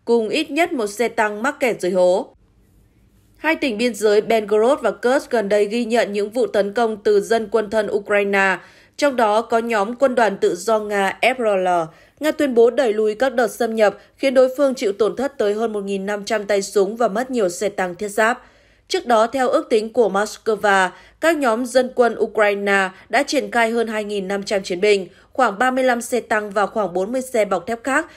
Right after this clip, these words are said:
để tấn công nhiều địa điểm dọc biên giới với Nga. Các nhóm dân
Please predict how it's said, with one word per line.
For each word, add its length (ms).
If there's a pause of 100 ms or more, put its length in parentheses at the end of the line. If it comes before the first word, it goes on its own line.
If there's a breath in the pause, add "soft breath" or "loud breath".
(160 loud breath)
để 160
tấn 220
công 280
nhiều 140
địa 140
điểm 300
dọc 280
biên 140
giới 220
với 120
Nga. 340 (920)
Các 160
nhóm 400
dân 240